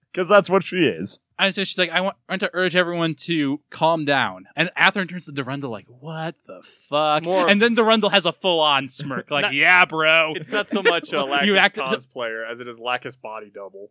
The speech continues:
Speaker 2: Yeah. "They activated my trap card. What do you think of my cool Lacus?"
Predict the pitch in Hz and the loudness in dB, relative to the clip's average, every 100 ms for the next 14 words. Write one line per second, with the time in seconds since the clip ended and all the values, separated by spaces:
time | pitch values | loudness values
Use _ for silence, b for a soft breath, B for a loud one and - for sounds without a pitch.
0 | _ 135 - - _ _ _ - 175 175 | _ -6 -6 -10 _ _ _ -2 2 2
1 | - 165 170 160 151 120 - 151 175 - | 0 -2 0 -2 -4 -6 -4 0 0 0
2 | 120 151 214 202 208 202 156 127 - 214 | -4 2 2 2 -2 -2 -2 -6 -4 -2
3 | 170 131 165 170 123 - - | 0 2 2 2 -2 -14 -12